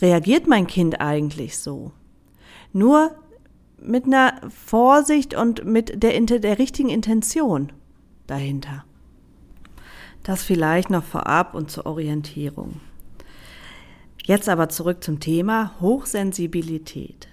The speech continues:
Wann fängt es eigentlich an und wie bemerkt man es? Also man kann es sogar schon bei Säuglingen beobachten, ähm, denn Säuglinge, die hochsensibel sind, sind oft, ja, dass sie schon ganz früh anfangen, ganz intensiv zu beobachten.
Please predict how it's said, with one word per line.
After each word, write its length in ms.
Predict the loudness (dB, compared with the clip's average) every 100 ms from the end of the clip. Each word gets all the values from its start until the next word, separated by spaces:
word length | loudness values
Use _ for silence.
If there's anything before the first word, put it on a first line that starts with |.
| -20 -14
Wann 160 | -6 -6
fängt 280 | -4 -4 -4
es 120 | -8
eigentlich 720 | -6 -4 -4 -6 -10 -12 -6
an 280 | -2 0 0
und 140 | -2
wie 80 | -4
bemerkt 540 | -4 -4 -4 -6 -10
man 160 | -12 -10
es? 220 | -12 -10
Also 200 | -8 -4
man 200 | -2 -4
kann 400 | -6 -4 0 0
es 160 | 0 -4
sogar 220 | -6 -6
schon 200 | -6 -4
bei 140 | -2 -2
Säuglingen 800 | -2 0 -2 -2 -4 -2 0
beobachten, 1080 | -2 -6 -8 -4 -4 -4 -8 -10 -6 -4 -6 -10 -20 -20 -20 -20 -18 -8
ähm, 400 | -4 -2 -4 -2
denn 220 | -2 -2
Säuglinge, 880 | -2 -2 -2 -2 -4 -4 -2 -4
die 140 | -4 -6
hochsensibel 840 | -6 -8 -6 -4 -4 -4 -4 -6
sind, 340 | -6 -4 -4 -4
sind 260 | -8 -6
oft, 280 | -4 -6 -8 -20 -20 -20 -20 -20 -20 _ -20
ja, 260 | -10 -6
dass 160 | -4 -6
sie 80 | -6
schon 180 | -6 -2
ganz 360 | 0 0 0
früh 420 | -6 0 6 6 4
anfangen, 640 | 0 -2 -2 -4 -2 -2 -2
ganz 240 | 0 0
intensiv 560 | -2 -2 -2 -2 -4 -6
zu 180 | -8
beobachten. 760 | -6 -6 -6 -10 -14 -14 -16 -16